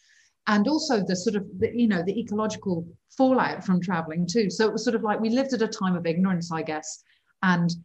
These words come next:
going out, uh, to, to East Africa, going out to Tanzania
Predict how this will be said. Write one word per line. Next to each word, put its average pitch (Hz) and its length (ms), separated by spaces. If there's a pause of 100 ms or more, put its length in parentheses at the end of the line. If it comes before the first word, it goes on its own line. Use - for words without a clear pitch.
(380)
going 202 300
out, 185 240 (220)
uh, 185 240 (220)
to, 175 360
to 185 160
East 196 220
Africa, 175 360
going 185 280
out 175 100
to - 180
Tanzania 165 580